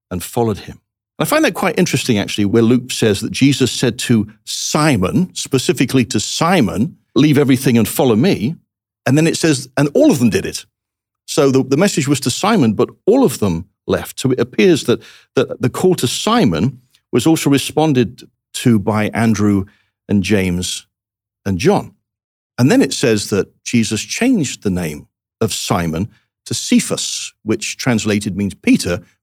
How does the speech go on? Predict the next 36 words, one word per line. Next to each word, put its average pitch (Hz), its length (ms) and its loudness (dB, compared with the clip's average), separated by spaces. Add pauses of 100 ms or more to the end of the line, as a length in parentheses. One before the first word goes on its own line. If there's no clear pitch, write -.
which - 180 -8
of - 80 -16
course 107 320 -2
means 90 480 -8 (420)
the - 80 0
rock. - 340 0 (540)
Therefore, 120 640 0
Jesus 120 400 0
had 110 120 0
now 117 300 0 (160)
brought 123 480 2
on 127 160 4
board 120 540 2 (540)
probably 269 260 0
his 147 100 2
most 147 280 2
enthusiastic 156 920 2
disciple, 143 640 0
often 190 220 0
speaking 135 520 0
out, 120 260 0
often 185 200 0 (180)
pushing 170 320 0
back 190 440 -2 (400)
against 117 540 -2
Jesus, 131 540 2
like 131 220 0
the 131 80 0
time 139 340 2
that 123 200 0
Jesus 127 380 0
predicts 123 360 -2
his 117 160 -2
death, 143 300 -2
that - 200 -2
encounter 123 600 2